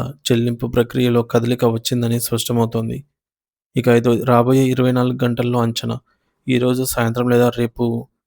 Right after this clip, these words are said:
ఆ, మిగిలిన వారికి కూడా డబ్బులు జమ అయ్యే అవకాశం అయితే చాలా ఎక్కువగా ఉన్నాయి.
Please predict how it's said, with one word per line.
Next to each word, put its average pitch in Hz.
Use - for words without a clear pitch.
ఆ, 117
మిగిలిన 117
వారికి 113
కూడా 120
డబ్బులు 113
జమ 120
అయ్యే 120
అవకాశం 117
అయితే 117
చాలా 117
ఎక్కువగా 120
ఉన్నాయి. 117